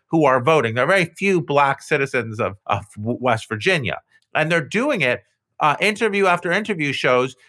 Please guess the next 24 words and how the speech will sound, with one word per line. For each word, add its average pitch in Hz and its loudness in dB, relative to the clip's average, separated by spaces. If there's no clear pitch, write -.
because 147 0
they 185 4
believe 160 0
that - -2
me-, 139 0
Medicaid 151 0
expansion 156 -4
would 127 -2
help 135 0
black 113 0
people, - -12
the 131 0
undeserved, 110 0
who 110 0
they 101 2
call 104 2
the 101 0
undeserved. 98 -2
So - -6
this 226 0
kind 220 0
of 175 -2
politics, 175 2
that 113 0